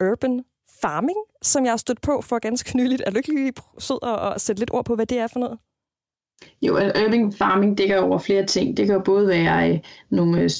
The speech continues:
Speaker 2: tagterrasser, hvor der bliver produceret nogle, øh, nogle, øh, fødevarer i, men i sådan større skala, så tænker man tit på vertical farming, hvor man simpelthen dyrker fødevarer i etager i, øh, i lagerhaller.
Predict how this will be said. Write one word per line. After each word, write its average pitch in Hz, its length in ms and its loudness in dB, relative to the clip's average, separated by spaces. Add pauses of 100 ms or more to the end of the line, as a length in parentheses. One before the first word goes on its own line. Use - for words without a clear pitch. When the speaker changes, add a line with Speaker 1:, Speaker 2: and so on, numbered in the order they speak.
(160)
Speaker 2:
tagterrasser, 180 760 2
hvor 165 220 4
der 170 180 0
bliver 170 240 2
produceret 175 500 0
nogle, 165 360 2
øh, - 160 -2
nogle, 180 360 2 (300)
øh, 165 180 2
fødevarer 185 460 2
i, 160 180 2
men 170 280 2
i - 120 0
sådan 170 180 2
større 202 300 2
skala, 196 420 2
så 196 140 -4 (120)
tænker 190 260 2
man 180 120 2
tit 196 180 -2
på 208 80 0
vertical 208 420 2
farming, - 420 0 (340)
hvor 196 100 0
man 196 100 4
simpelthen 196 380 2
dyrker 202 380 2 (420)
fødevarer 208 380 4
i 185 80 4
etager 208 640 0
i, 175 220 2
øh, 170 120 4
i - 240 2
lagerhaller. 196 500 0